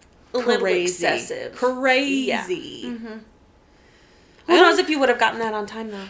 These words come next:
Speaker 2: Right. 'Cause usually I get those on release day.
Speaker 1: Usually.
Speaker 2: Yeah. I'm, I'm upset.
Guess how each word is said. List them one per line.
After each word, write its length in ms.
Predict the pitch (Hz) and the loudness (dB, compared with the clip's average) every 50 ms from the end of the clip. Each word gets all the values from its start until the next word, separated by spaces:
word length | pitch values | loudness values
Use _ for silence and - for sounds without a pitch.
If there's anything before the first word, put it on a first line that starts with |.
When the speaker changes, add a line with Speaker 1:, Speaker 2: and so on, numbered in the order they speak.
| - - | -16 -14
Speaker 2:
Right. 360 | 247 240 233 214 - - - - - _ _ _ _ _ _ - - - - - | -8 -4 -2 -2 -2 -2 -6 -12 -20 _ _ _ _ _ _ -20 -20 -20 -18 -14
'Cause 120 | - 233 254 | -8 -4 -2
usually 280 | 302 320 330 349 277 | -2 0 2 4 4
I 80 | 220 208 | 4 4
get 180 | 208 202 202 | 2 0 -2
those 180 | 196 180 185 180 | -2 -4 -4 -4
on 160 | 170 147 - | -8 -10 -12
release 300 | - - 170 170 - - | -12 -12 -12 -14 -14 -14
day. 240 | - - - - - _ _ _ _ _ _ _ _ _ _ _ _ _ _ _ _ _ _ _ _ _ _ _ _ _ _ _ _ _ _ - | -14 -14 -14 -14 -16 _ _ _ _ _ _ _ _ _ _ _ _ _ _ _ _ _ _ _ _ _ _ _ _ _ _ _ _ _ _ -18
Speaker 1:
Usually. 400 | 214 202 190 - - - - - - _ - | -16 -16 -16 -16 -18 -20 -20 -20 -20 _ -16
Speaker 2:
Yeah. 160 | 220 220 - - - _ _ _ _ _ _ _ _ _ _ _ _ _ _ _ _ _ _ _ _ _ _ _ _ _ _ _ - - | -14 -14 -14 -14 -18 _ _ _ _ _ _ _ _ _ _ _ _ _ _ _ _ _ _ _ _ _ _ _ _ _ _ _ -20 -16
I'm, 380 | 220 208 214 214 202 196 190 - | -12 -10 -10 -10 -10 -10 -12 -12
I'm 180 | 190 196 196 | -12 -10 -10
upset. 440 | 170 175 175 - - 165 147 - | -10 -12 -14 -14 -12 -12 -12 -12